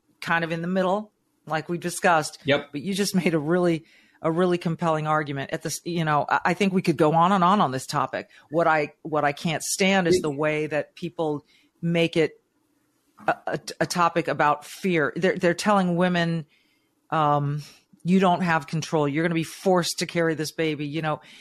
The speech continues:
Speaker 1: Uh, and part of me wants to just get back to, you know, there are ways to prevent getting pregnant. <laughs>
Speaker 2: Yeah, which I'm very in favor of, right? And I
Speaker 1: Yeah.
Speaker 2: think, I think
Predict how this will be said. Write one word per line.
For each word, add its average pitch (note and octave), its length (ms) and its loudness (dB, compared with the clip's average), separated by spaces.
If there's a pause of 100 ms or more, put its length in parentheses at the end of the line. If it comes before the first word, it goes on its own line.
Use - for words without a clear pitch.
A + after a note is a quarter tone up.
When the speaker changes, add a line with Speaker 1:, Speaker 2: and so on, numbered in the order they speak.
(300)
Speaker 1:
Uh, - 100 -2 (760)
and G#3 200 2
part A#3+ 240 2
of - 20 2
me G#3 80 4
wants F3+ 300 4
to F3+ 80 -2
just D#3+ 240 0
get E3 180 4
back D#3+ 240 2
to, D#3 400 2 (1300)
you G3 160 2
know, F#3 100 2
there F3 180 4
are F#3+ 300 2 (160)
ways F3 340 2
to F3 120 -6
prevent D#3+ 440 -2
getting D3 280 -2
pregnant. B2+ 360 -2
<laughs> - 60 -18 (500)
Speaker 2:
Yeah, D#3 360 2
which - 160 4
I'm D3 220 4
very D#3 380 6
in C#3 100 4
favor B2 420 4
of, B2+ 300 0
right? B2 220 4
And B2+ 80 4
I B2 60 6
Speaker 1:
Yeah. E3+ 120 4
Speaker 2:
think, C3 200 4 (280)
I C3 100 2
think B2+ 300 2